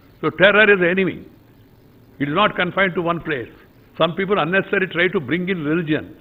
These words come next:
No religion supports terror. No religion supports terror. Some people are unnecessarily, intentionally, purposefully are bringing religion in between.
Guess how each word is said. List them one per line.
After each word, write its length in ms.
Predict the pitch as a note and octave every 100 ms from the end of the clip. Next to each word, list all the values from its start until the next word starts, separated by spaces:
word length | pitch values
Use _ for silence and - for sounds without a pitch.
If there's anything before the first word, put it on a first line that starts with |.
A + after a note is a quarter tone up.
| - -
No 340 | G#2+ D3 A3+ C4
religion 680 | B3 A#3+ A#3 A3+ C#3+ - - - - - - - - _ _ _ _ - - - - - - - - - -
supports 460 | B2 B2 D3 D3 - -
terror. 300 | A2 G#2+ F#2+ - - _ - - - - - A#2+
No 240 | F#3 C4
religion 380 | A#3 G#3 G3+ E3+
supports 320 | D#3+ D#3 C#3 -
terror. 240 | A2+ G2+ -
Some 220 | D#3 E3
people 260 | D#3 D3+ E3
are 300 | E3+ E3 - - - - -
unnecessarily, 1000 | B2 D#3+ F3 F3 D#3 D3+ D3+ F#3+ G3 -
intentionally, 800 | A#2+ C#3 - E3 D3+ - D#3 F3+
purposefully 680 | F3+ C3+ - D#3 - D3 E3
are 60 |
bringing 460 | C#3+ G#2 C3 C#3 D#3
religion 420 | A#2+ A#2+ A2+ D3
in 140 | D#3+ D#3+
between. 380 | F#3+ E3+ G#2+